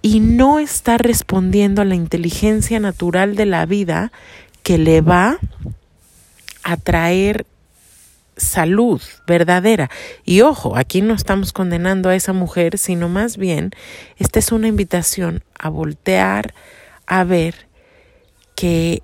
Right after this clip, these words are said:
hay muchas cosas, muchos factores, a veces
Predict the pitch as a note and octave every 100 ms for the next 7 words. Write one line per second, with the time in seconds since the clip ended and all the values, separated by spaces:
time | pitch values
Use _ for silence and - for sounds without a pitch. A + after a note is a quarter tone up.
0 | _ - F#3 F3 F3 F#3 G#3 C#4 - -
1 | A#3+ - - - - A#3 C#4 G4 - -
2 | F3 E3 - G3 A3+ - A#3+ - G3+ -
3 | - - A#3 A3+ G3 G3 - E3+ F3 F3
4 | F#3